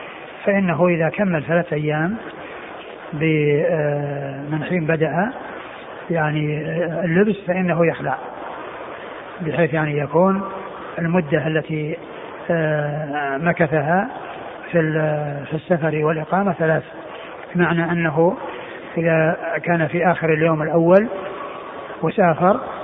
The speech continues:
فإنه يضيف يومين فقط، لأنه لو كان هذا سير أربعة أيام، لو جمع بين مق-، آه، س-، آه، مسح المقيم ومسح المسافر،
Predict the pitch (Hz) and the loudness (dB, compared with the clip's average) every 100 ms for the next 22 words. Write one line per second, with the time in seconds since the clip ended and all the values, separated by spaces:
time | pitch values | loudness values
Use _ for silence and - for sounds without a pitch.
0 | - - - - 185 190 165 175 196 180 | -12 -12 -14 4 6 6 4 6 6 6
1 | 170 170 165 143 156 156 147 - - - | 6 6 4 2 0 0 -4 -6 -14 -12
2 | - - - - - - - - - - | -12 -12 -14 -14 -14 -14 -14 -14 -14 -14
3 | - - - - 151 160 165 156 147 170 | -12 -12 -12 -6 -2 0 0 0 2 4
4 | 180 175 175 180 175 156 156 160 135 - | 6 4 6 6 6 4 4 2 2 -4
5 | - - - - - - - - - - | -10 -12 -12 -12 -14 -14 -14 -14 -8 0
6 | 156 156 175 156 151 170 160 156 156 - | 0 4 4 4 4 4 4 4 0 -2
7 | - - 160 156 151 185 165 160 151 175 | -8 -8 -4 -2 -2 0 0 0 2 2
8 | 175 170 156 160 165 - 160 156 180 151 | 4 0 -2 0 -2 0 -2 2 2 2
9 | 113 - - - - - - 165 170 - | -2 -12 -14 -14 -14 -14 -6 -2 0 0
10 | 160 156 180 185 208 | -2 2 4 6 4